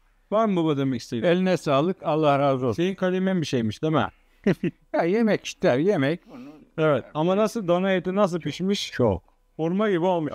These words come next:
Speaker 1: yani.
Speaker 2: Hiç istemeye gerek yok zaten.
Speaker 1: Evet.
Speaker 2: Baksana.
Speaker 1: Aynen, hurma
Speaker 2: Bak,
Speaker 1: gibi
Speaker 2: bak,
Speaker 1: olmuş.
Speaker 2: bak, bak.
Speaker 1: Evet.
Speaker 2: Dökülüyor. Ama beş saat diyor, altı saat mi?
Speaker 1: Yavaş yavaş, çok yavaş. Yani arkadaşlar, bu arada
Speaker 2: Nerede
Speaker 1: söyleyeyim,
Speaker 2: yaptın hocam?
Speaker 1: fırında.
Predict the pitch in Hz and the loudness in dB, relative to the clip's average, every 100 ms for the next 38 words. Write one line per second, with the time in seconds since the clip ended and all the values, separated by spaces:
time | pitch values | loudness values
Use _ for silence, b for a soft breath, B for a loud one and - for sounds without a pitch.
0 | 104 98 87 - 175 - 147 147 175 190 | -4 -4 -4 -6 -8 -4 -2 0 0 2
1 | 190 180 139 117 113 113 127 127 131 - | 0 0 -2 -2 0 0 0 2 2 0
2 | 190 165 160 143 143 160 160 190 190 160 | 0 0 -2 -4 -6 -4 -2 0 0 0
3 | 156 170 131 185 147 127 _ _ _ _ | 0 0 0 0 -2 -2 _ _ _ _
4 | _ _ - 113 - _ _ - 147 117 | _ _ 0 0 -2 _ _ 0 2 0
5 | - - - 160 165 - 151 120 85 - | -4 -20 -12 0 0 2 2 2 0 -2
6 | 123 202 196 165 123 139 120 143 156 - | -2 0 0 -2 -4 -4 0 2 0 -2
7 | 170 160 - 127 110 131 - 190 175 131 | -4 -2 -2 0 0 -2 -2 -2 -2 -4
8 | 120 151 - 226 262 214 - 117 87 - | -8 -8 -4 0 2 0 -2 -6 -8 -8
9 | - 220 190 170 113 87 - 160 170 160 | -4 -2 0 0 0 -4 -2 0 0 -2
10 | 139 _ _ _ 180 190 233 226 196 180 | -8 _ _ _ -4 -2 -2 -2 -4 -2
11 | 214 147 190 233 247 190 165 202 123 123 | -2 2 2 2 -2 -2 -2 -4 -2 -2
12 | 123 170 196 202 175 | 0 0 0 0 -2